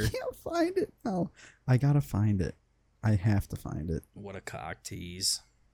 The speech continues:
Speaker 1: God, this is fucked. This lady's fucking crazy.
Speaker 2: That's my kind of pastor, though, to be honest.
Speaker 1: Yeah, I know. I'm like, "This is not real. Like, what? It's not on here anymore." And then there's this old guy. What the fuck?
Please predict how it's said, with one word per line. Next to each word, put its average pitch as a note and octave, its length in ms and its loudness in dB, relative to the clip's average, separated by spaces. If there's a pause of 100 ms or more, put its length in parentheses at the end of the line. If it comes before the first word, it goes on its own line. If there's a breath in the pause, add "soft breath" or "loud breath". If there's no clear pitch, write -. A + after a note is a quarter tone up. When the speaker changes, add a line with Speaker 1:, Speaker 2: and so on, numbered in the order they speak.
(120)
Speaker 1:
God, F#2+ 420 2
this G#2 280 0
is F#2 180 -2
fucked. - 800 -4 (520)
This - 200 0
lady's F#2+ 320 2
fucking F#2+ 360 -2
crazy. G2 640 0 (520)
Speaker 2:
That's D3 280 0
my D#3 160 2
kind A#2 320 0
of F2+ 80 -8
pastor, A#2 500 0
though, E2 160 -4
to E2+ 80 -6
be D2+ 220 -8
honest. A#2+ 600 -2
Speaker 1:
Yeah, G3 160 4
I E3+ 140 6
know. D#3+ 420 6
I'm E3 200 6
like, F3 220 2
"This F#3+ 140 4
is C#4 200 2
not C#3+ 320 2
real. A#2 460 4
Like, A2+ 260 4
what? A#2+ 500 2 (420 loud breath)
It's - 200 2
not E3+ 260 2
on D#3+ 240 6
here B2 260 2
anymore." F#2+ 560 4 (120)
And E3+ 180 4
then F#3 120 4
there's F#3 180 4
this G3 200 2
old D#3+ 320 2
guy. G#2 480 4
What A#2+ 360 -4
the - 80 0
fuck? - 560 0